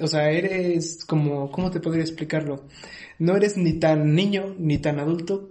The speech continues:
por ejemplo, en este caso, para que te traten como tal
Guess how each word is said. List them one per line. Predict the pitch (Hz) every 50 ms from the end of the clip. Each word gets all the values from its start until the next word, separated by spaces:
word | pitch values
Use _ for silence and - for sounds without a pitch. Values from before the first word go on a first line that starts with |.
| - - - _
por | _ 165 147 143
ejemplo, | 131 151 147 151 151
en | 147 147
este | 151 - 180 175
caso, | 185 180 180 - 185 185 185 -
para | - 143 139 135 135 131 131 131 127 127 131 131 - - -
que | - 143 139 135 135 131 131 - - - _ _ _
te | _ 147 139
traten | - 156 160 160 165 175 160
como | - 135 135 131
tal | - 160 165 185 202 - - -